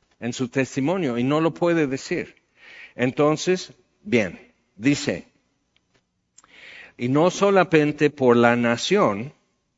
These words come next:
in-, agrega Juan, "sino también para congregar en uno a los hijos de Dios que estaban dispersos". Eso es el entendimiento que ahora Juan tiene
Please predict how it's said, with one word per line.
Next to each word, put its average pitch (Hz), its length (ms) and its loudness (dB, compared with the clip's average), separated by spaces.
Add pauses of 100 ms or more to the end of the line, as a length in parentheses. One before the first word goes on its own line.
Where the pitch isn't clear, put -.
(160)
in-, 117 280 -10
agrega 120 560 -2
Juan, 123 540 -4 (1300)
"sino 165 320 2
también 160 440 0
para 139 260 2
congregar 131 600 2
en 131 160 0
uno 160 320 0
a 117 80 2
los 113 240 -2
hijos 156 320 -4
de 151 100 2
Dios 120 300 0
que - 80 -8
estaban 110 420 0
dispersos". 110 680 -8
Eso 156 280 -4
es 160 100 -6
el 147 160 2
entendimiento 139 800 -4
que - 140 -4
ahora 127 260 2
Juan 110 360 -4
tiene 147 580 -6